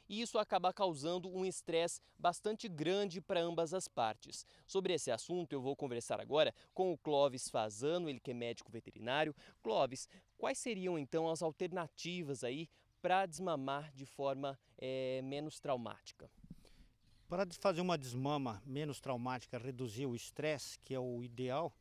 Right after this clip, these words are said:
Speaker 2: é, hoje a melhor técnica que a gente tem é fazer uma desmama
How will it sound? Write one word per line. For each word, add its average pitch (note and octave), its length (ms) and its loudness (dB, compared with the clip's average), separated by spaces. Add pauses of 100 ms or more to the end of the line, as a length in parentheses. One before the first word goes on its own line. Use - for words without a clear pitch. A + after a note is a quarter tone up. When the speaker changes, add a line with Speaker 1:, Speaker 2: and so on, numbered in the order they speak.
(400)
Speaker 2:
é, B2+ 360 -4
hoje F3 540 0
a D3+ 80 -4
melhor D3+ 380 -2
técnica E3 420 -6
que D#3 80 -8
a C#3+ 60 -4
gente C3 320 -8
tem E3+ 360 -4
é D#3 140 -2
fazer D3 340 -4
uma D3 200 -4
desmama C#3 640 -6